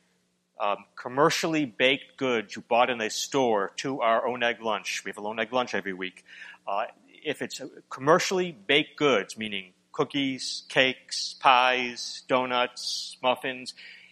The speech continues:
it has to have a kosher hechsher on it, okay? Because there's a lot of s-, stuff they put in those commercially baked goods, uh, we don't know about.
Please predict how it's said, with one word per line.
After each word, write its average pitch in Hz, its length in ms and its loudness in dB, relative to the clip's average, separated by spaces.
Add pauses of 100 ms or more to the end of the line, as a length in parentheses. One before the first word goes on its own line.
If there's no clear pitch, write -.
(120)
it 117 100 -8
has 139 300 4
to 139 100 -2
have 135 160 4
a 113 80 -2
kosher 127 560 -4 (500)
hechsher 127 480 4
on 107 200 0
it, - 220 -16 (240)
okay? - 180 -4
Because 107 240 -6
there's 101 120 -8
a 104 60 -2
lot 127 140 6
of 143 80 -2
s-, - 140 -16 (260)
stuff - 480 2
they 117 60 -8
put 156 220 -6
in 151 60 -2
those 120 160 -4
commercially 135 400 -4
baked 123 300 -2
goods, 127 380 -2 (600)
uh, 107 180 -2
we 123 60 -2
don't 117 120 -2
know 131 120 6
about. 147 360 6